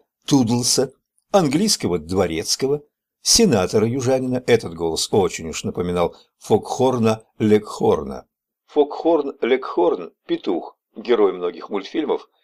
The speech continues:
и комиксов, впервые появился на экране сорок шестого года, говорит с акцентом, свойственным жителям Виргинии или Кентукки. И со временем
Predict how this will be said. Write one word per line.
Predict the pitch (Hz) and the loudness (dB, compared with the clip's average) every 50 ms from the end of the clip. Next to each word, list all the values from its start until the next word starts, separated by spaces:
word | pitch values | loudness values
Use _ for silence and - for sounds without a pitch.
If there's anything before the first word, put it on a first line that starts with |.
| _ _ _ | _ _ _
и | - 117 101 92 | -6 -4 -4 -4
комиксов, | - - - 160 147 131 - - - - 113 - - _ _ _ _ _ | -4 0 0 0 0 0 -2 -6 -8 -8 -8 -10 -10 _ _ _ _ _
впервые | _ _ 131 117 107 127 143 131 110 | _ _ 0 0 2 2 2 0 0
появился | - 120 107 104 107 135 127 - - 104 | 0 0 0 0 0 -2 -4 -6 -6 -6
на | 87 92 90 | -4 -4 -4
экране | - 117 110 110 104 95 | 0 0 0 0 0 -4
сорок | - - 107 98 - - | -6 -4 -4 -4 -4 -6
шестого | - - - - 95 87 85 92 | -8 -8 -6 -6 -4 -4 -4 -4
года, | 90 87 82 78 73 76 - - _ _ _ _ _ - | -4 -2 -2 -2 -2 -4 -8 -10 _ _ _ _ _ -2
говорит | 104 107 107 113 - 139 - - | 2 4 4 4 4 2 -2 -4
с | - | -4
акцентом, | 110 98 - - - 160 160 156 - - 87 87 | -4 -4 -4 -4 -2 -2 -2 0 -2 -4 -6 -6
свойственным | - 127 120 147 143 - - 113 92 92 90 90 | -8 -6 -4 -4 -4 -4 -8 -12 -12 -12 -10 -10
жителям | 110 135 - - 104 104 95 - - _ _ _ | -10 -10 -8 -4 -4 -4 -4 -4 -10 _ _ _
Виргинии | 117 107 110 120 107 101 92 110 151 151 156 147 139 139 | -8 -2 -2 0 0 -2 -4 -6 -6 -6 -6 -6 -8 -8
или | - 131 113 123 117 101 - _ _ | -8 -8 -8 -8 -8 -10 -10 _ _
Кентукки. | - 120 110 113 - - - - - _ - - - _ _ _ _ _ _ _ _ _ _ _ _ | -4 -4 -4 -4 -8 -12 -14 -14 -14 _ -20 -20 -20 _ _ _ _ _ _ _ _ _ _ _ _
И | - 135 127 | 2 2 4
со | - 131 123 139 | 4 4 4 4
временем | 175 208 220 165 104 85 82 82 76 - | 4 2 2 0 -2 -4 -4 -6 -10 -12